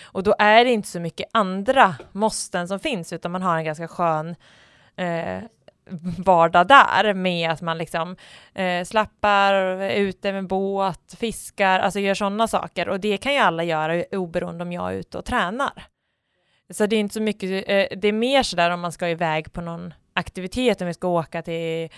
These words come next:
Kolmården eller Skansen eller vad som helst, alltså då kan det ju vara en annan sak att få till. Men jag tycker att det brukar vara ganska bra. Alltså, jag springer ett pass på morgonen, sen så får jag springa ett pass när vi kommer tillbaka från aktiviteten. Eller om vi åker och badar här i, i Stockholm på olika ställen, så brukar jag springa till badplatsen.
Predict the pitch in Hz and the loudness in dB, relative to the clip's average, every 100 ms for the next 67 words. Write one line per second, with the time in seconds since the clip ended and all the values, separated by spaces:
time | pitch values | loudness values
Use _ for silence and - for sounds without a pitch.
0 | - - - 190 180 170 175 170 170 170 | -20 -20 -10 -4 -4 -4 -6 -6 -6 -6
1 | 165 160 180 175 165 170 165 165 170 175 | -8 -6 -4 -4 -6 -8 -6 -2 -2 -2
2 | 202 247 170 - 180 180 294 302 226 175 | 0 0 0 -2 -4 2 6 6 6 2
3 | 160 151 156 170 190 180 160 165 - 180 | 0 -2 -4 -2 -2 -2 -4 -8 -10 -10
4 | 175 214 - - - 190 202 220 226 247 | -8 -8 -12 -20 -10 -2 6 8 8 6
5 | 185 165 165 170 175 165 160 165 - 175 | 4 2 -2 0 2 2 2 0 -4 2
6 | 233 220 - - - 202 190 185 202 220 | 6 6 4 -2 -2 -2 -2 -4 -6 -4
7 | 240 254 262 247 233 - 226 - 220 214 | 0 0 0 2 2 2 -2 -2 0 2
8 | 202 202 208 214 202 214 220 - 175 175 | 2 -2 0 -2 -2 2 0 0 -4 -2
9 | 247 - 170 160 - 170 165 185 294 - | -4 -4 -8 -10 -10 -10 -2 2 2 0
10 | 180 196 180 - - 185 175 190 185 190 | -10 -10 -12 -10 -10 -8 -8 -2 0 2
11 | 190 190 190 185 185 180 170 165 175 165 | 4 2 2 2 6 6 6 2 0 0
12 | 160 165 165 175 - - - - 196 175 | 0 2 0 -2 -12 -20 -20 -6 -4 2
13 | 208 - 196 180 175 180 170 170 175 - | 0 2 2 4 2 -4 -4 -4 -4 0
14 | 175 175 175 180 185 180 - 180 170 175 | 0 0 -6 -6 -4 -4 -6 -8 -8 -10
15 | 196 175 175 175 - 185 - - 185 240 | -8 -4 -4 -4 -8 -10 -10 -6 -6 -6